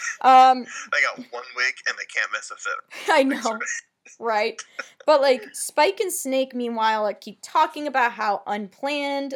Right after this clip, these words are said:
Speaker 1: life can be. Um, and <sighs> they're like,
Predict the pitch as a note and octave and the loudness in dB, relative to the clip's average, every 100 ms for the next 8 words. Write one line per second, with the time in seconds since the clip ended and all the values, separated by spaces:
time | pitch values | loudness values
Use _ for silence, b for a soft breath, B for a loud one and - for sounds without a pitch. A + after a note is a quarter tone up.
0 | - G3+ G3 G#3 - G3 G3 - F#4 F4 | -8 -4 -4 -6 -12 -14 -14 -6 -6 -4
1 | E4+ E4+ E4 E4 b b b b - A#3 | -6 -6 -8 -10 b b b b -2 0
2 | A3+ A3+ A3+ A3 A3 G#3+ G#3+ G#3 - _ | 2 0 -2 -4 -6 -8 -10 -14 -20 _
3 | _ _ _ _ _ _ - A#3+ A#3 A#3 | _ _ _ _ _ _ -4 -2 0 0
4 | A3+ A3+ A3 G#3 G3 - _ _ _ - | -2 -2 -4 -8 -12 -16 _ _ _ -20
5 | G#3+ - - _ _ _ _ _ _ _ | -20 -20 -20 _ _ _ _ _ _ _
6 | _ B3+ C4 C4 A#3+ - | _ 2 4 4 0 -4